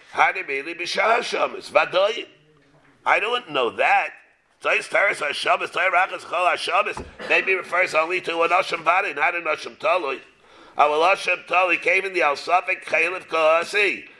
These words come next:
Eim Eloi Eis Feka Chomer Mivado. Mavado Chatas Bas Danko.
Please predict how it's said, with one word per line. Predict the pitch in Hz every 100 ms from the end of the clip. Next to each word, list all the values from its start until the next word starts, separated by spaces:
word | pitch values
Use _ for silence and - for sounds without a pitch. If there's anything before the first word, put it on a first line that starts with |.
| _ -
Eim | 156 185
Eloi | 170 160 180
Eis | 170 175
Feka | - 147 147 170
Chomer | 135 139 151 160
Mivado. | 170 160 180 175 190 208 190 98 _ _ -
Mavado | 160 156 156 151 175 180
Chatas | 160 - 165 214 214 226 180 143 -
Bas | 165 165 -
Danko. | 165 160 160 214 220 160